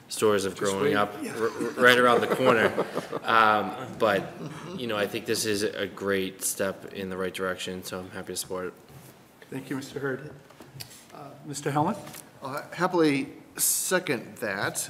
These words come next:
Speaker 3: Uh, I know that the chair might prefer to, but, you know, that's usually for protocol, you know, uh, but I look forward to the chair's comments. Um, just a question for Mister Maxtutis. I think is it reasonable to defer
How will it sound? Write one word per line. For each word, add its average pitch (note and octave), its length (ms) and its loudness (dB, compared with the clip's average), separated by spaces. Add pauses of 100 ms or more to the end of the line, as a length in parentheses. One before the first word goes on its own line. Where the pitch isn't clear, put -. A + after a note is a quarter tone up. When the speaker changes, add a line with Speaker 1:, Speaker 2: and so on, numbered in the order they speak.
(120)
Speaker 3:
Uh, G#2+ 220 -4
I G#2+ 100 -6
know B2 160 -2
that A2+ 220 -4
the A2 80 -6
chair C3 320 -4
might A#2+ 360 -4
prefer A#2 340 -4
to, B2 200 -6
but, A2+ 160 -6
you B2+ 80 -8
know, A2+ 100 -6
that's A2 220 -10
usually A2+ 300 -8
for A2 160 -8
protocol, A#2 520 -4
you - 80 -10
know, A#2+ 180 -8 (500)
uh, A#2+ 240 -8 (160)
but A#2+ 100 -2
I A2+ 80 0
look A#2 240 -4
forward A#2+ 300 0
to B2 80 -6
the G#2+ 40 -8
chair's A2 260 -4
comments. A#2 500 -4 (560)
Um, G#2+ 360 -4 (180)
just E3+ 200 -4
a - 40 -4
question E3 320 2
for D#3+ 80 -6
Mister C3+ 300 -6
Maxtutis. A2+ 680 0
I A#2 40 2
think A#2 360 -6
is A2+ 220 -4
it A2+ 160 -6
reasonable B2+ 540 0
to C3 120 -10
defer G#2 640 0